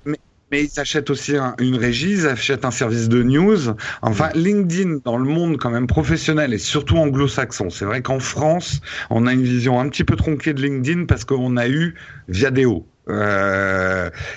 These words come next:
Speaker 1: et beaucoup de gens ont fait du Viadeo et pas forcément du LinkedIn parce qu'ils trouvaient ça redondant. Euh, mais c'est très puissant, LinkedIn, dans le monde du
Speaker 2: Mm.
Speaker 1: travail, euh, anglo-saxon.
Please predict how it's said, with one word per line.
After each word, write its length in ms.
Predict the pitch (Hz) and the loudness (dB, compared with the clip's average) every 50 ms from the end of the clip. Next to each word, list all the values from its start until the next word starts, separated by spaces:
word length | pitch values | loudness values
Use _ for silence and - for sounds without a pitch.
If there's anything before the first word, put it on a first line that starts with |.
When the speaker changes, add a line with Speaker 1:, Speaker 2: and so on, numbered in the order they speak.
| - - | -10 -6
Speaker 1:
et 300 | - 107 104 101 101 110 | -2 0 2 2 2 2
beaucoup 260 | 123 143 143 123 165 | 2 2 0 2 2
de 60 | 151 | 2
gens 180 | 131 156 175 170 | 2 2 2 2
ont 80 | 156 147 | 0 0
fait 160 | - 156 147 | 0 -2 -2
du 120 | 139 143 | 0 0
Viadeo 540 | 139 127 143 139 127 139 143 147 156 165 160 | 0 2 2 2 4 4 4 4 4 4 2
et 60 | 143 | 2
pas 140 | - 131 123 | 0 -2 -4
forcément 440 | - - 135 - - 135 131 135 135 | -4 -4 -6 -4 -4 -4 -2 -2 -2
du 140 | 127 120 120 | 0 0 0
LinkedIn 440 | 117 123 123 117 110 131 143 135 | 0 0 0 0 0 -2 -2 -2
parce 160 | 127 - - - | -2 -4 -4 -4
qu'ils 120 | - 120 | -6 -6
trouvaient 200 | 104 - 117 110 | -4 -2 0 -2
ça 380 | 104 - 127 127 117 113 110 104 | 0 0 0 0 0 0 0 0
redondant. 600 | 104 90 113 117 101 104 110 117 120 147 175 - - - - - - - - - - - - | 0 -2 -2 -2 -2 -2 -2 0 0 0 -2 -2 -6 -8 -10 -8 -8 -6 -8 -8 -4 -2 0
Euh, 100 | 107 107 | 0 2
mais 360 | 107 113 120 123 123 120 120 - - | 4 4 4 4 2 0 -2 -4 -6
c'est 220 | - - - 95 - | -6 -4 -4 -2 -2
très 220 | - - 175 160 | 0 0 0 0
puissant, 440 | - - 135 156 156 - 202 202 180 | -2 -2 -4 -4 -2 -2 -2 0 0
LinkedIn, 380 | 143 127 120 120 107 117 123 120 | 0 0 0 0 0 0 0 0
dans 120 | 110 104 | 0 0
le 80 | 104 107 | 0 0
monde 160 | 113 113 107 98 | 0 2 0 0
du 60 | 98 | 0
Speaker 2:
Mm. 20 | 95 | 0
Speaker 1:
travail, 420 | 87 101 101 98 113 113 104 98 | 0 0 0 2 2 2 2 0
euh, 120 | 95 92 | 0 0
anglo-saxon. 800 | 92 92 95 95 - 104 - 98 95 92 - - 90 85 85 85 | 0 0 -2 -4 -4 -6 -6 -6 -6 -6 -6 -6 -4 -4 -4 -6